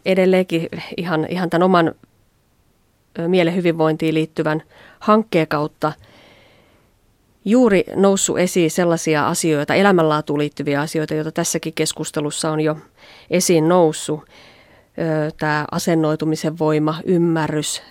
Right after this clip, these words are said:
tyytyväisyys elämään, kiitollisuus, ö, voimavarat arjessa,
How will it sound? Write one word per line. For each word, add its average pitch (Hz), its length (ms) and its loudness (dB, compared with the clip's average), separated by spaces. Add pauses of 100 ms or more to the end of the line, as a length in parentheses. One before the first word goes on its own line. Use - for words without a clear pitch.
(100)
tyytyväisyys 160 840 0
elämään, 151 640 -2 (320)
kiitollisuus, 156 1200 0
ö, 151 920 -8
voimavarat 151 680 2
arjessa, 151 800 -2